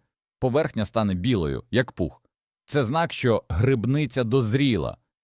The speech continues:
Тепер треба знизити температуру до плюс п'ятнадцяти,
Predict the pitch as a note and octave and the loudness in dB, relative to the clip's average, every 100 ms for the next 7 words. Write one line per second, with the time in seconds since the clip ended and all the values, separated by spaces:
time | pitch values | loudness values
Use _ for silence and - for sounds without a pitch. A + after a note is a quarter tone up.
0 | _ _ C3+ - A3 - D#3+ C#3 G#2+ E3+ | _ _ -2 0 -2 0 0 2 2 0
1 | D3+ C#3+ B2 C3 A#2 A#2+ A#2 E3+ E3 C3+ | 0 -2 -2 -2 0 0 0 -2 0 0
2 | F#2+ C3 C3 A#2+ G#2 C#3 D3 - G2+ G#2+ | 2 4 2 0 0 0 0 -2 -4 0
3 | G#2+ F#2 - - - | -2 -2 -8 -14 -16